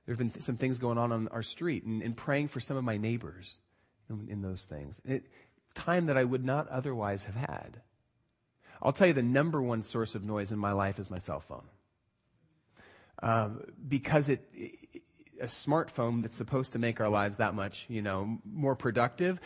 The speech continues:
And unfortunately, what it's done is, for me at least, any moment that I have space, whether it's in the bathroom, whether it's in bed while I'm waiting for Kathy to, to get ready, whe-, whether it's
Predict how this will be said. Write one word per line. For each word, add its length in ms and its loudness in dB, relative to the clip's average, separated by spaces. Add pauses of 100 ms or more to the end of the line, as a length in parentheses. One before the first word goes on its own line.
(260)
And 140 4
unfortunately, 520 2
what 180 4
it's 160 -2
done 280 4
is, 240 0 (120)
for 180 -4
me 220 4
at 100 0
least, 500 -10 (560)
any 240 8
moment 600 6
that 120 4
I 80 6
have 240 2
space, 400 0
whether 240 2
it's 140 -4
in 80 -2
the 40 -4
bathroom, 540 2
whether 240 4
it's 160 0
in 120 0
bed 280 6
while 180 6
I'm 100 4
waiting 200 2
for 80 -6
Kathy 400 4
to, 280 0
to 140 -2
get 160 0
ready, 280 6
whe-, 200 2
whether 300 4
it's 220 -2